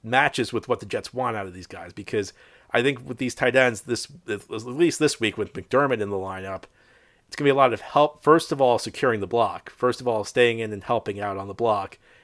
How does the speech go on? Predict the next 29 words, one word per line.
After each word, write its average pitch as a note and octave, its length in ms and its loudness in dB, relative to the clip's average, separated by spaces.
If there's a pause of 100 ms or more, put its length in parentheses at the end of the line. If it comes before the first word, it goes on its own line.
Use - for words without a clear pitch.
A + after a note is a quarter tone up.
(120)
and G#2 280 -4
then C3 220 4
releasing G2 520 -4
out, D#2+ 240 -16 (560)
and G2 140 -4
then A#2+ 120 2
making G#2+ 300 2
it F#2 120 -16
happen. F#2 480 -12 (220)
You F#2 80 -8
know, F2+ 60 -8
hopefully A2 400 -4 (100)
you're G2+ 140 -2
able G2 160 -6
to G2 60 -14
make G2 160 -16
a - 40 -20
couple G2+ 220 -12
plays G2 220 -8
after F#2+ 200 -12
the E2+ 80 -20
catch. - 440 -16 (1000)
And A#2 80 0
hopefully C3+ 180 4
they G#2+ 80 0
can F#2+ 120 -10
make G2 120 -8
some - 120 -18
plays, - 400 -16